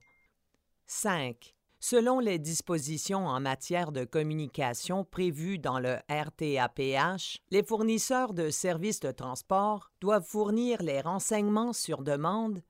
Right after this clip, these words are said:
sur support audio ou visuel, en gros caractères, en braille ou sur support électronique, et sur support compatible avec les technologies d'adaptation visant à aider les personnes handicapées.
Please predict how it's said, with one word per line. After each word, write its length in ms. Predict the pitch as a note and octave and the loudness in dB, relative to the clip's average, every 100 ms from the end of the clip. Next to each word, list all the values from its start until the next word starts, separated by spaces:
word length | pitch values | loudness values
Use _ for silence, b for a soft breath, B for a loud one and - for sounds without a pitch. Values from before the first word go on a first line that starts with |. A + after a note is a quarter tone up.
| _ | _
sur 320 | - D3 B2+ | -10 -6 -4
support 600 | - F#3 - F3+ C#3+ - - | -4 -4 2 4 4 0 0
audio 640 | F#3 E3 F3 G3+ A3 - | 0 0 0 0 0 -4
ou 140 | D#3+ C#3+ | -6 -6
visuel, 840 | C#3 D3+ C3+ C#3 F3+ A3+ A#3+ A3+ _ - | -4 -4 -2 0 0 0 -4 -8 _ -8
en 160 | C3+ C#3+ | -6 -4
gros 240 | D#3+ E3+ | -4 -2
caractères, 920 | D3+ B2+ B2 - - F#3 G#3+ G#3+ - _ - | -2 0 -2 -4 -4 -2 -2 -6 -10 _ -4
en 160 | C3 | -2
braille 560 | C3 D3+ F#3+ A3 A3 - - | 0 2 2 2 -2 -4 -6
ou 180 | G#3+ A3 | -4 -2
sur 320 | - F3 C#3+ | -2 -2 -2
support 500 | - G3+ - G#3+ G3 | -2 -4 4 4 4
électronique, 960 | D3 C3 A#2 - D3 D#3+ G3 G#3 - - _ _ | 2 -2 -4 -2 -2 0 -2 -2 -8 -20 _ _
et 160 | E3+ E3 | 0 0
sur 320 | - F#3 E3+ | 0 -2 -2
support 600 | - G#3+ F3 A3 A3 G#3+ | -2 -4 0 2 2 0
compatible 640 | G#3 G#3 G3+ - - A3+ F3+ | -4 0 0 0 -2 -2 0
avec 300 | C3 C3+ - | 0 -2 0
les 160 | C#3+ | -2
technologies 760 | C#3 F#3 - F3+ F#3 F#3+ F3 A3 | 0 -4 -2 -4 0 0 -2 -2
d'adaptation 960 | F#3+ E3 E3+ - E3 D3+ - F#3+ G3 | 0 2 0 2 0 0 -2 -2 -2
visant 540 | F3+ D#3+ F#3 D3+ F#3 F3+ | -2 0 0 2 0 0
à 220 | D3 C3 | 2 4
aider 360 | C#3+ D#3 D#3+ G3 | 4 2 2 2
les 180 | E3 D3+ | 2 2
personnes 520 | E3+ D3+ - F3+ F3+ | 0 0 0 0 2
handicapées. 880 | E3+ D#3 C#3+ - C#3+ - C3 B2+ | 0 -4 -6 -2 -2 0 -2 -2